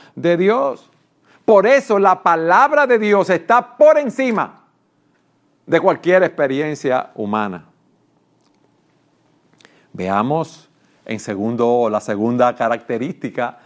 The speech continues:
de un cuerpo sano. Primero hemos visto que un cuerpo sano tiene discernimiento doctrinal. En segundo lugar, un cuerpo sano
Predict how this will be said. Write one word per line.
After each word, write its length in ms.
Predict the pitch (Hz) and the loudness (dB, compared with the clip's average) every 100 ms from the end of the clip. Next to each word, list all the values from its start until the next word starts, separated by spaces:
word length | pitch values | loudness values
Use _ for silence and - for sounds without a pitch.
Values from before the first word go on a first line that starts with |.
| _ | _
de 160 | 104 | -2
un 120 | 107 113 | -2 0
cuerpo 440 | 123 117 - 127 | 0 0 -2 -6
sano. 460 | - 160 233 - - _ _ _ _ _ _ - _ _ | -2 -2 -2 -8 -16 _ _ _ _ _ _ -20 _ _
Primero 300 | 156 160 233 | -2 0 0
hemos 240 | 233 208 | 0 -2
visto 480 | 180 240 233 240 226 | 0 -4 0 -2 -2
que 340 | - 196 175 - | -2 0 0 2
un 320 | 180 226 226 | 2 2 -2
cuerpo 640 | - 214 214 220 - 202 165 | -2 2 2 2 0 -2 -4
sano 680 | - 208 196 175 139 139 139 | 0 2 2 0 -4 -6 -8
tiene 340 | 160 175 190 | 0 0 2
discernimiento 1200 | 170 160 - 143 135 123 123 147 160 147 165 151 - _ - | -2 -6 -4 -4 -2 -6 -4 -4 -4 -4 -4 -4 -6 _ -14
doctrinal. 840 | 135 165 - 98 98 101 95 78 _ _ _ _ _ _ _ _ _ - | -10 -8 -4 -4 -2 -2 -4 -6 _ _ _ _ _ _ _ _ _ -16
En 120 | 101 | -14
segundo 400 | 110 101 127 165 | -8 -4 -2 0
lugar, 640 | 190 175 175 170 170 - _ - | 0 2 2 2 -2 -10 _ -8
un 160 | 127 | -8
cuerpo 420 | 135 165 165 175 139 | 0 0 0 -4 -2
sano 540 | 165 135 113 104 | -2 -2 -2 -6